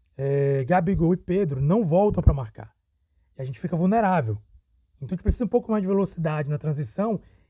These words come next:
e também na recomposição. E a gente ganha isso com o Matheus Gonçalves, ganha com o Cebolinha, até com o Gerson também e com o Thiago Maia. Então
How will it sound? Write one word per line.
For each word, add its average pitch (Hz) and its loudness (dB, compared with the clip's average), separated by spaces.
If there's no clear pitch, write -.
e 277 0
também 214 0
na 214 0
recomposição. 208 -4
E 120 -6
a - 0
gente 165 -2
ganha 196 2
isso 190 -2
com - -10
o - -4
Matheus 156 -4
Gonçalves, 170 -2
ganha 202 0
com 196 -2
o - 2
Cebolinha, 170 0
até - -4
com 226 0
o 160 2
Gerson 160 0
também 143 -2
e 131 -12
com 160 -4
o 147 -2
Thiago 147 -4
Maia. 147 -4
Então 214 -2